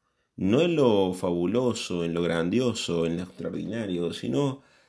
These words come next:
al contrario, en lo ordinario de nuestra vida. En lo más común, en lo más simple,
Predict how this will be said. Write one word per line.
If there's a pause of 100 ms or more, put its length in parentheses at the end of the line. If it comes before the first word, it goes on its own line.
(480)
al
contrario, (260)
en
lo
ordinario
de
nuestra
vida. (1800)
En
lo
más
común, (140)
en
lo
más
simple,